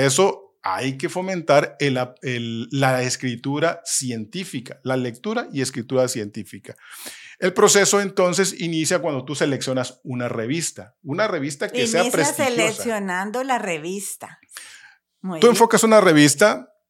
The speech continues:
Speaker 1: bueno, no solamente una, varias revistas, pero una es la principal a la cual tú ya enfocas que en esta revista voy a enviar. Las revistas, entonces, cada una tiene diversas, eh, normas de publicación.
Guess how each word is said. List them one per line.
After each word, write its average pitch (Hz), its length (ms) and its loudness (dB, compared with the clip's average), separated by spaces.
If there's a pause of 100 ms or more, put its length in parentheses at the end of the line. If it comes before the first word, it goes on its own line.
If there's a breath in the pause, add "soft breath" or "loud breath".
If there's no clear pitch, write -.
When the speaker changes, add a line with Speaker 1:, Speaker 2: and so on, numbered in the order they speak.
Speaker 1:
bueno, 156 260 4
no 180 80 6
solamente 165 400 4
una, 143 300 -2
varias 165 520 6
revistas, 120 400 -4
pero 143 300 2
una 185 440 2
es 170 140 0
la 175 160 2
principal 170 600 2
a 147 60 4
la 131 200 2
cual 143 240 2
tú 160 360 -2
ya 143 160 0
enfocas 147 480 -4
que - 220 -8
en 143 180 -6
esta 202 320 -6
revista 151 480 -4
voy 127 300 -2
a 131 80 0
enviar. 151 380 2 (380 loud breath)
Las 170 220 4
revistas, 202 500 4
entonces, 160 380 -2
cada 156 260 4
una 147 300 0
tiene 139 400 0
diversas, 123 800 2
eh, 117 520 -4 (180)
normas 139 680 2
de 110 80 -4
publicación. 127 880 -4